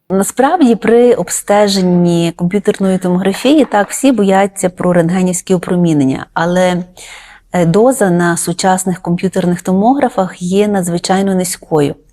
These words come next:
Це залежить від протоколу обстеження, е, від скільки фаз сканування. Тобто, чим менше фаз сканування, тим, відповідно, менше опромінення. Це залежить від маси тіла пацієнта. Кожен день ми отримуємо певну дозу опромінення з радіаційним фоном.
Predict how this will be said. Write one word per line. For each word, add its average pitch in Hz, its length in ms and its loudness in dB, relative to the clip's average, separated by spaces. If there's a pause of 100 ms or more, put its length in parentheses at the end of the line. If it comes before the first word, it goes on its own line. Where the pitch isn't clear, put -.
Це 254 120 -2
залежить 202 580 2
від 185 320 0 (280)
протоколу 180 520 -2
обстеження, 147 720 -4 (680)
е, 175 220 0
від 196 240 0
скільки 220 680 0
фаз - 340 -2
сканування. 180 640 0
Тобто, - 200 -6
чим 233 220 0
менше 226 300 0
фаз 220 240 -2
сканування, 233 720 2
тим, 202 200 -2
відповідно, 196 440 0
менше 175 360 0
опромінення. 143 680 0 (280)
Це 208 120 -4
залежить 226 440 2
від 190 100 -2
маси 196 280 -2
тіла 170 280 0
пацієнта. 156 760 -2 (320)
Кожен 214 260 0
день 202 280 2
ми 190 260 2
отримуємо 175 720 0
певну 170 340 -2
дозу 165 320 0
опромінення 190 560 0
з 175 60 -2
радіаційним 165 600 -2
фоном. 143 500 -2